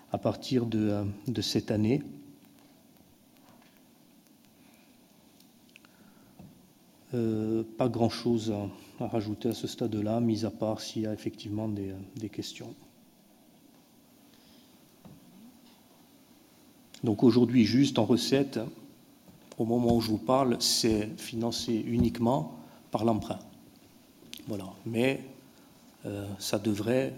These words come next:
notamment, euh, dès demain et, et, et la rencontre avec les services de l'État,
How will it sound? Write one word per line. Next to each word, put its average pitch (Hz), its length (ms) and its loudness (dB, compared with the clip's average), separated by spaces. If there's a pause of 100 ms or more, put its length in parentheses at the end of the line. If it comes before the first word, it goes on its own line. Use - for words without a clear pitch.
notamment, 110 720 -2 (760)
euh, 110 40 -10 (880)
dès 110 280 -2
demain 113 480 -2 (500)
et, 110 60 -8
et, 113 360 -8
et 110 40 -2
la 107 120 -4
rencontre 107 400 -4
avec 101 140 -8
les 104 80 -8
services 107 380 -4
de 107 100 -6
l'État, 117 420 -6